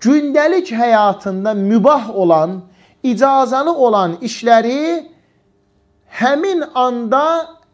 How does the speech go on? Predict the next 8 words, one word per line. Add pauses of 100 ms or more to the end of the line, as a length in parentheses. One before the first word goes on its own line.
(200)
həmin
niyyətdən
etibarən (320)
tərk
edir.
Məsələn, (380)
evlənməkdir, (460)
ətirlənməkdir,